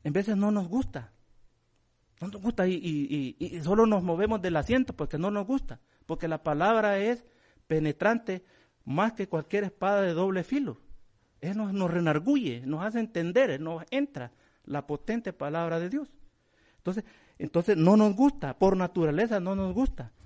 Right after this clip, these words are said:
pero es con un fin que, que, que Dios nos hace, prepararnos, como ya dije, para vivir una vida santa y finalmente una vida eterna.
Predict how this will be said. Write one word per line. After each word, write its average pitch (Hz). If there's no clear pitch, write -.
pero 165
es 180
con 180
un 208
fin 254
que, 143
que, 135
que 143
Dios 175
nos 185
hace, 214
prepararnos, 185
como 151
ya 151
dije, 196
para 151
vivir 185
una 185
vida 190
santa 214
y 151
finalmente 165
una 151
vida 156
eterna. 156